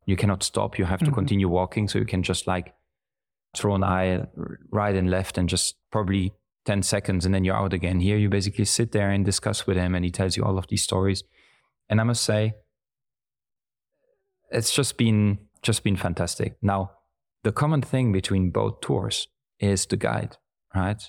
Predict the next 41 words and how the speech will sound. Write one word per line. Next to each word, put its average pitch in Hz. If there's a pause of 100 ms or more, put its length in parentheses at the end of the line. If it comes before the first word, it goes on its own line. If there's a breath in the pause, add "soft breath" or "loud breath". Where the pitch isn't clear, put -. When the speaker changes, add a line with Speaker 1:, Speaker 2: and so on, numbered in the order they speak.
Speaker 1:
Is -
the 123
storytelling, 107 (300)
is 101
the 110
authenticity 104
of -
what 95
they 95
tell 98
you, 90
is 90
their 107
personal 98
experience 95
that -
they -
share 92
with 87
you. 87 (920)
Going 123
on 113
to 110
Robben 98
Island 92
without 101
this -
guide 92 (460)
is -
probably 131
impressive, 107
but 101
it's 98
something 107 (1700)
that's -
probably 120
less, 104 (120)
much 107
less 101
deep 104
than 101